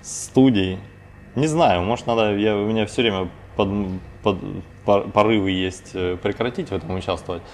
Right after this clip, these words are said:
А с другой стороны, а,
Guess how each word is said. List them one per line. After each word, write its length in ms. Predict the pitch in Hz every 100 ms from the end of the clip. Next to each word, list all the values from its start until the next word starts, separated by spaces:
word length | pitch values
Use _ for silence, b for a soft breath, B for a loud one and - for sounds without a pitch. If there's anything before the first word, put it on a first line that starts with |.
| B B
А 100 | - 98
с 40 |
другой 240 | 110 135 143
стороны, 500 | 110 104 110 113 110 B B B -
а, 800 | 95 90 87 87 87 85 85